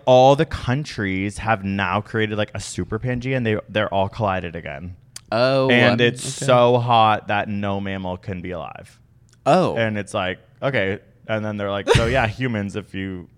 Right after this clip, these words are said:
Speaker 1: want, you know, get to space." But
Speaker 2: It's
Speaker 1: then
Speaker 2: like,
Speaker 1: I was like,
Speaker 2: Get
Speaker 1: "Ew."
Speaker 2: outta here, girl.
Speaker 1: But then I was like, "I don't,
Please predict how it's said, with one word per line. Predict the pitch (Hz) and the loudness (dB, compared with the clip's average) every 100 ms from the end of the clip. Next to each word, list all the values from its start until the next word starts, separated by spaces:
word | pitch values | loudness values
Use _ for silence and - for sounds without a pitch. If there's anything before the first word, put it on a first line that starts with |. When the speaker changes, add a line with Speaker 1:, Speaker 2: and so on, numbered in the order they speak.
| _ | _
Speaker 1:
want, | 80 104 110 82 | -12 -10 -10 -10
you | |
know, | 92 90 | -12 -10
get | 95 101 | -10 -12
to | |
space." | 95 110 90 | -8 -6 -4
But | |
Speaker 2:
It's | 98 | -6
Speaker 1:
then | - | -4
Speaker 2:
like, | 107 | -2
Speaker 1:
I | 113 | 0
was | 117 | -2
like, | 147 | 0
Speaker 2:
Get | 127 139 | 4 6
Speaker 1:
"Ew." | |
Speaker 2:
outta | 135 127 117 | 6 6 4
here, | 110 | 0
girl. | 101 104 107 | 0 2 4
Speaker 1:
But | 165 | 6
then | 175 185 | 6 6
I | |
was | 185 | 6
like, | 180 165 | 6 4
"I | 175 | 4
don't, | 196 185 | 2 0